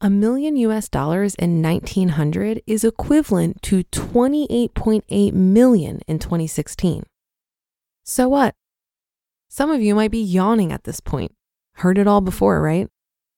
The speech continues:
My challenge to you is to ask yourself which of the tips mentioned you are missing. Which of these can you attack and just get a bit better at over time? My focus these days is on investing more than the other two E S I steps.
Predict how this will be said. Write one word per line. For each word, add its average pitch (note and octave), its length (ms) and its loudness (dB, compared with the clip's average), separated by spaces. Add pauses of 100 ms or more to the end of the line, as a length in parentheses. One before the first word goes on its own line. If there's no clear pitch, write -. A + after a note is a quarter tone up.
(120)
My C4 260 0
challenge C4+ 500 -4
to G#3+ 100 0
you - 400 -2
is F#3 120 -2
to - 220 -4
ask B3 320 -4
yourself - 540 -2
which F#3 400 -2
of E4 100 -4
the F4 100 0
tips - 440 -6
mentioned D#3+ 600 -2
you G3+ 200 -4
are A3 100 -2
missing. A3+ 560 -2 (580)
Which A#3+ 300 0
of D4+ 140 2
these C4 240 -6
can A#3+ 180 -4
you A#3 120 0
attack A3+ 640 -6
and F3+ 140 4
just G3 240 0
get A3 180 0
a A3 60 2
bit G3 300 0
better F#3+ 280 2
at D#3+ 200 0
over D#3+ 240 0
time? G3 400 -4 (600)
My C#4+ 220 2
focus C4+ 380 0
these F3+ 220 -4
days D#3+ 400 -4
is F#3 220 -2
on F#3+ 160 -2
investing G3 800 -2 (120)
more C4+ 380 4
than B3 160 0
the A3+ 180 0
other G3 300 -2
two E3+ 380 -2
E E3 140 -6
S D#3 200 -6
I A3 160 2
steps. - 520 -10